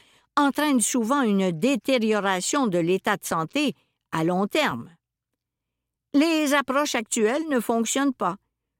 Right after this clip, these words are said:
comme en témoigne l'augmentation rapide du nombre de personnes sans domicile. On a démontré qu'il est plus coûteux d'offrir des refuges de courte durée qu'un logement stable.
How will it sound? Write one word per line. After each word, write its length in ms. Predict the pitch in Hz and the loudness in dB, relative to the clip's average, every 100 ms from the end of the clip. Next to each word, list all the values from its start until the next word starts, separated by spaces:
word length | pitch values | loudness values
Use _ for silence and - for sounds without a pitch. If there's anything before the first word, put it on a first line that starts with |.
| _ | _
comme 180 | - 208 | 0 2
en 140 | 208 208 | 2 0
témoigne 640 | 240 220 208 247 269 240 | 0 2 2 0 0 -2
l'augmentation 800 | 175 175 226 214 208 208 190 202 | -2 -2 0 0 0 -2 -2 -2
rapide 680 | 190 180 254 269 294 277 262 _ _ _ _ | -2 0 0 0 -2 -2 -6 _ _ _ _
du 220 | 196 285 | 2 4
nombre 440 | 277 311 302 202 185 | 4 2 0 0 0
de 120 | 196 | 0
personnes 540 | 247 233 - 247 277 | 0 -2 0 0 0
sans 300 | 277 - 254 | 0 2 2
domicile. 800 | 240 233 226 202 - 123 117 - _ _ _ _ _ _ _ _ _ _ _ _ _ _ - - - | 2 2 2 0 -4 -8 -8 -18 _ _ _ _ _ _ _ _ _ _ _ _ _ _ -20 -12 0
On 160 | 302 320 | 2 2
a 80 | 302 | 2
démontré 640 | 220 214 208 240 285 269 - _ _ - | 2 2 0 -2 -4 -4 -8 _ _ 0
qu'il 180 | 262 | 2
est 80 | 226 | 2
plus 420 | - 214 254 381 - | 0 2 4 4 2
coûteux 480 | - 330 - 202 156 _ | 0 0 2 0 0 _
d'offrir 600 | 170 220 214 208 214 175 | -2 -2 -2 -2 -2 -2
des 240 | 139 165 170 | -2 -2 0
refuges 640 | 240 233 247 202 160 147 | 0 -2 -2 -2 -2 -4
de 80 | 156 | -6
courte 420 | - 349 269 208 | -2 -2 -2 -2
durée 580 | 175 175 233 202 269 392 _ _ _ _ - | -2 0 0 0 -4 -6 _ _ _ _ -2
qu'un 200 | 294 262 | 2 2
logement 460 | 196 165 180 165 | 2 0 -2 -4
stable. 480 | 147 - 135 - - | -6 -8 -10 -10 -18